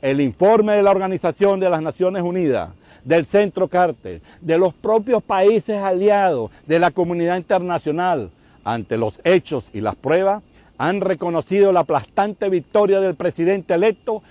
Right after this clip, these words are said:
embajador Edmundo González Urrutia. Estamos cansados de respuestas que rayan en lo ridículo y bufonada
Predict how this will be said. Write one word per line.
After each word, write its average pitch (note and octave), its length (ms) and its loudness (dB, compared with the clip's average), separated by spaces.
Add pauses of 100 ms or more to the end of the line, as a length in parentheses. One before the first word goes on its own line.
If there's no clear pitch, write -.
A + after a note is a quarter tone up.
(180)
embajador A2+ 720 0 (220)
Edmundo F#3 500 -2
González F3 480 0
Urrutia. C#3+ 560 -4 (460)
Estamos D#3+ 480 -2
cansados D#3+ 800 0
de D3 100 2
respuestas D#3+ 720 0
que C#3+ 140 -2
rayan D#3 500 0
en C3 100 -4
lo C3 100 0
ridículo D#3+ 640 0
y C#3+ 40 0
bufonada C3+ 880 -4